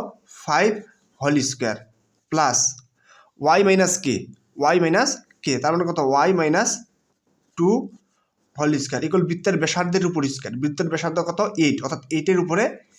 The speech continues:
স্কয়ার। এখানে কি সূত্র পড়ে? এ মাইনাস বি হোল স্কয়ার। এখানে কি সূত্র পড়ে? এ মাইনাস বি হোল স্কয়ার।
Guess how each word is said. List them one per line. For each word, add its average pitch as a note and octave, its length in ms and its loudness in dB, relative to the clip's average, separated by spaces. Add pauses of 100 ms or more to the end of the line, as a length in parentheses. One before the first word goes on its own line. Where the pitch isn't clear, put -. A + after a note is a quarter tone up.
(380)
স্কয়ার। B2 300 -8 (220)
এখানে F#3+ 200 0
কি G3 140 -4
সূত্র F#3+ 340 -2
পড়ে? G3 160 4
এ F#3 180 2
মাইনাস F3+ 300 2
বি F3+ 80 0
হোল F3 200 0
স্কয়ার। G#3+ 300 -2 (300)
এখানে F3 220 -4
কি F3 100 -8
সূত্র E3+ 260 -6
পড়ে? G3 160 0
এ F3 140 2
মাইনাস E3 320 2
বি G3 160 2 (520)
হোল C#3+ 180 2
স্কয়ার। - 240 -6